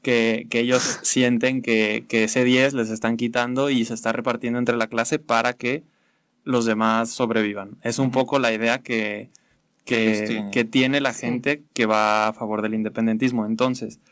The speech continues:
Speaker 1: si te lo plantean así, bueno, te tienes que poner a reflexionar como para ver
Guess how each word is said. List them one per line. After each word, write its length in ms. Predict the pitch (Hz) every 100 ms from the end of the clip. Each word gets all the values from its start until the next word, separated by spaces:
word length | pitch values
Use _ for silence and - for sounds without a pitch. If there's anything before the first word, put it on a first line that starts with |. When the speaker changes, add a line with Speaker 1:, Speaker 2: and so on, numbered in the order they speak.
| _ _
Speaker 1:
si 240 | - - 113
te 160 | 117
lo 480 | 113 113 110 110 107 -
plantean 400 | 110 107 117 131
así, 520 | 135 165 202 240 - 175
bueno, 340 | 117 117 98 - _ _
te 140 | 110 110
tienes 320 | 113 113 117
que 100 | 139
poner 220 | 123 120
a 20 |
reflexionar 560 | 127 123 117 - 110 120
como 200 | 127 117
para 200 | 107 104
ver 420 | 107 110 110 110